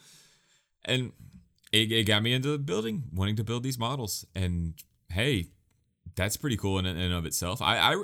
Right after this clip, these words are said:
I recommend Build Fighters. It, the problem with Build Fighters, just talking about an-, this anime, is that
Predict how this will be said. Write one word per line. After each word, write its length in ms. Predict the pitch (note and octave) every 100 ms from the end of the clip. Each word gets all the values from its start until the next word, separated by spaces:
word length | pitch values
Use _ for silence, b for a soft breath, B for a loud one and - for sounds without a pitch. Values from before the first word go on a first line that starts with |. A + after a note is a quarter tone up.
| -
I 160 | G3+
recommend 540 | C4 B3+ E3+ C3 G2 F2
Build 220 | F2 D#2
Fighters. 460 | E2+ E2 A2 C#3 - -
It, 320 | G#2+ A#2 -
the 100 | B2
problem 440 | B2 G#3 A#3+ A#3
with 140 | A3+ F3+
Build 220 | D3+ B2+
Fighters, 420 | A2+ G2 F#2+ F#2
just 260 | G2 - -
talking 360 | A2+ A#2 A2+
about 260 | A2 G2+ F#2
an-, 180 | F2+ F#2
this 160 | E2+
anime, 480 | F2 D#2+ D#2+ D2+ D2 - B B B B
is 240 | E2+ E2
that 300 | D#2+ E2+ E2